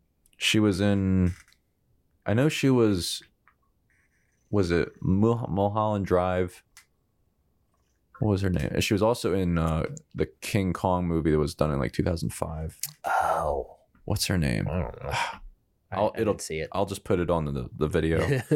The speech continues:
Speaker 2: <laughs>
Speaker 1: Um, I said, I mentioned this the other
Speaker 2: Right,
Speaker 1: day.
Speaker 2: should put it here. There we go.
Speaker 1: Yeah,
Speaker 2: There.
Speaker 1: right there. Um, s-, she basically, she had been in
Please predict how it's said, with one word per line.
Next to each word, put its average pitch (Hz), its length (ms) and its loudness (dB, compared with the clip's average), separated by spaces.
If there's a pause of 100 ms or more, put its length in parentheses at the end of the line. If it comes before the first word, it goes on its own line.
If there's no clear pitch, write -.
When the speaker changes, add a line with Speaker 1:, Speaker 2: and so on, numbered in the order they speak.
(460)
Speaker 2:
<laughs> - 60 -6
Speaker 1:
Um, 101 560 0
I 107 120 0
said, 131 300 0
I 113 120 0
mentioned 127 360 2
this 98 220 0
the 92 140 2
other 90 120 0
Speaker 2:
Right, 80 80 -6
Speaker 1:
day. 90 340 2
Speaker 2:
should 82 240 -8
put 69 140 -10
it 69 80 -8
here. 73 280 -8
There 80 220 2
we 69 100 0
go. 69 160 -2
Speaker 1:
Yeah, 82 380 2
Speaker 2:
There. - 80 -6
Speaker 1:
right 85 180 0
there. 76 240 2 (440)
Um, 113 520 0 (2000)
s-, - 320 0
she 151 200 4
basically, 139 920 0
she - 260 4
had 170 100 4
been 131 140 0
in 104 260 0